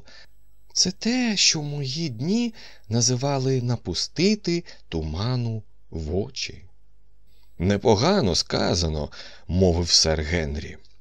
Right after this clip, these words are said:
«А тепер кілька слів про дам де кампань, яку ви назвали, здається, кицькою,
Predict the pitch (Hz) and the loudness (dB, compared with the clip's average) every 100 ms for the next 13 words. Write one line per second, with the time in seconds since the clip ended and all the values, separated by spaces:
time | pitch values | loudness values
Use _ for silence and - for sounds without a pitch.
0 | - - - 80 80 78 87 87 85 - | -18 -18 -8 -4 -4 -2 4 4 2 -4
1 | - - - 98 92 - 78 - 76 104 | -16 -10 4 6 6 4 0 2 4 6
2 | 104 90 82 85 73 82 90 95 82 78 | 6 4 0 2 2 4 6 4 2 0
3 | - 80 76 156 170 78 65 - - - | 0 -4 -2 -2 0 -2 -4 -10 -16 -16
4 | - - 76 82 - 80 73 73 71 90 | -16 -6 -2 0 0 0 0 -2 0 2
5 | 85 76 71 78 78 - 80 - 214 - | 2 0 -2 -2 -2 -2 -4 0 0 0
6 | - 78 73 | -2 -4 -6